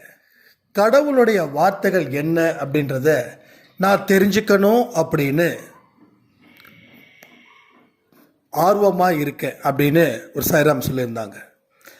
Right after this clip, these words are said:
அந்த சாய்ராமுக்கு உண்டான பதிவு தான் இந்த பதிவு. உங்கள எத்தனை பேர் இந்த நிலையில இருக்கீங்க அப்படின்றதையும், இனி ஒரு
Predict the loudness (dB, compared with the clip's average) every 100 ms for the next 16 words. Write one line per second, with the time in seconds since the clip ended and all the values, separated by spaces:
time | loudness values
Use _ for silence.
0 | _ -20 _ -2 0 2 2 2 2 4
1 | 2 0 -4 -2 -2 -2 -8 -2 0 2
2 | 2 -2 -4 -8 -2 0 -2 -4 -6 -8
3 | -12 -12 -6 -6 -6 -8 -10 -12 -20 _
4 | _ _ _ _ _ _ _ _ _ _
5 | _ _ _ _ 2 4 4 4 2 0
6 | -2 -4 -6 -2 0 2 2 2 2 2
7 | 4 0 -2 -2 0 2 2 2 2 2
8 | 4 4 2 0 0 -2 2 0 4 2
9 | 2 -4 0 0 0 -4 -4 -2 -4 -6
10 | -16 _ _ _ _ _ _ _ _ _
11 | _ _ _ 2 4 6 6